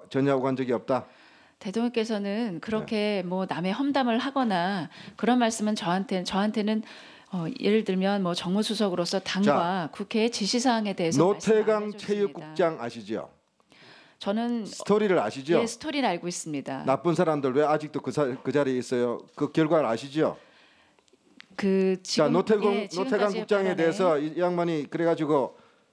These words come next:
Speaker 1: 한마디로 대통령이 나쁜 사람으로 찍어가지고 자리 쫓겨난 분 아닙니까? 그 지금 장관 되고 난 뒤에 우리 노태강 국장 어떻게 좀 해보려고 했죠? 좀 그래도
Speaker 2: 예, 명예
Speaker 1: 다독거려
Speaker 2: 회복할 수 있는
Speaker 1: 보려고.
Speaker 2: 방법을,
Speaker 1: 예,
Speaker 2: 예,
Speaker 1: 예,
Speaker 2: 지금
Speaker 1: 예.
Speaker 2: 찾고 있습니다.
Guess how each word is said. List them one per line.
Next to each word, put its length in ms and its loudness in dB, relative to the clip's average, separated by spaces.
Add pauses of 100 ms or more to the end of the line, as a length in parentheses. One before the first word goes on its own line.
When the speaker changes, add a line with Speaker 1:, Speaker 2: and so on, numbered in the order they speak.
(140)
Speaker 1:
한마디로 460 2
대통령이 1000 -2
나쁜 260 0
사람으로 360 0
찍어가지고 760 0
자리 220 0
쫓겨난 420 2
분 100 -2
아닙니까? 720 -2 (480)
그 120 2
지금 200 4
장관 320 2
되고 160 4
난 180 0
뒤에 100 0
우리 180 0
노태강 520 0 (160)
국장 400 0 (480)
어떻게 240 0
좀 220 0
해보려고 420 2
했죠? 460 0
좀 160 -4
그래도 480 0 (100)
Speaker 2:
예, 280 2
명예 260 2
Speaker 1:
다독거려 220 4
Speaker 2:
회복할 180 0
수 120 0
있는 200 0
Speaker 1:
보려고. 20 -6
Speaker 2:
방법을, 720 -2
Speaker 1:
예, 60 -2
Speaker 2:
예, 100 2
Speaker 1:
예, 40 2
Speaker 2:
지금 380 -4
Speaker 1:
예. 40 -12
Speaker 2:
찾고 340 -6
있습니다. 760 -6